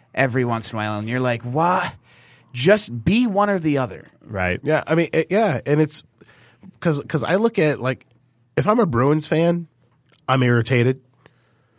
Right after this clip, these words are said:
Speaker 3: because
Speaker 1: Yeah, oh, yeah.
Speaker 3: be-, because, I mean, this, this is a Bruins team. They, they've had six top ten picks in the last ten years, and none of them are on the team anymore.
Speaker 1: Mm-hmm.
Speaker 2: Is that
Speaker 3: And you, and you only won one Stanley Cup.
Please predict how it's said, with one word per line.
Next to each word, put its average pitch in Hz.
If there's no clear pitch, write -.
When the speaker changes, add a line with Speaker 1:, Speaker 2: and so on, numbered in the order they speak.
Speaker 3:
because 135
Speaker 1:
Yeah, -
oh, 156
yeah. 113
Speaker 3:
be-, 143
because, 147
I 156
mean, 147
this, 147
this 151
is 143
a 131
Bruins 147
team. 135
They, 131
they've 131
had 135
six -
top 131
ten 127
picks -
in 131
the 113
last 113
ten 113
years, 135
and 117
none 131
of 123
them 120
are 117
on 110
the 101
team 139
anymore. 87
Speaker 1:
Mm-hmm. 117
Speaker 2:
Is -
that 143
Speaker 3:
And 135
you, 156
and 147
you 156
only 156
won 147
one 139
Stanley 131
Cup. 143